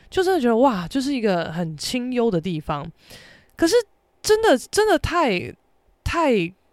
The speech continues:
该怎么讲？那个什么，陶渊明吗？我觉得真的很陶渊明欸，因为说到底，我就是一个都市人。我觉得，嗯，偶尔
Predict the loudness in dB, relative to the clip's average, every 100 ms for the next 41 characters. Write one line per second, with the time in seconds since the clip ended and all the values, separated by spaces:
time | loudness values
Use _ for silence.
0 | _ _ -20 -8 -4 -2 -2 -2 -4 _
1 | _ _ _ _ _ _ _ _ _ _
2 | _ _ _ _ _ _ _ _ _ _
3 | _ _ _ _ _ _ _ _ _ _
4 | _ -6 -4 -4 -6 -10 _ -10 2 4
5 | 6 6 4 0 -4 -2 -2 2 4 4
6 | 2 0 -2 0 0 0 0 -4 -8 -10
7 | -12 -18 -20 -2 2 2 4 4 4 2
8 | 0 0 2 2 2 2 0 -4 -2 -2
9 | -2 -10 -4 -2 -2 -4 -6 -6 -8 -12
10 | -20 -20 -8 2 4 4 4 2 0 -2
11 | -8 -8 -4 -2 -2 -4 -6 -12 -20 -20
12 | _ 10 10 12 10 8